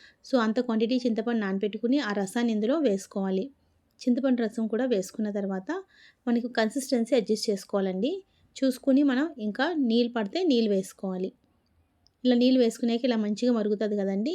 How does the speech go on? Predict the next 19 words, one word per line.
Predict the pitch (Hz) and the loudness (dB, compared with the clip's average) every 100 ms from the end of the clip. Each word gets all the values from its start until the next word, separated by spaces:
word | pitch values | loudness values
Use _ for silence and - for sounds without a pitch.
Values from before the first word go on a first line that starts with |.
| 359 | -4
నేను | 247 214 | -2 -2
ఉప్పు | 202 262 | -2 -2
చూసాను, | 254 240 240 214 | 0 0 -2 -2
ఉప్పు | 226 | -4
కొంచెం | 226 220 208 | -2 -2 -4
తక్కువగా | 190 226 220 196 | -2 0 0 -2
ఉంది, | 180 240 381 - _ - _ 220 | -2 -2 -4 -10 _ -20 _ -2
అందుకే | 220 247 | 4 4
ఒక | 233 | 2
స్పూన్ | - 214 208 | -4 -2 -2
ఉప్పు | 196 214 | 0 0
వేసాను. | 196 190 185 208 381 - _ _ _ - 240 | 0 -2 -4 -2 -4 -6 _ _ _ -6 4
వేసి | 226 226 302 | 4 4 2
ఇలా | 254 254 | 2 2
కొంచెం | 262 247 208 | 2 2 0
బాగా | 208 240 226 | 0 2 2
మరుగుతుంది | 214 226 220 208 | 2 0 0 0
కదా, | 262 | 0
ఇలా | 269 | 0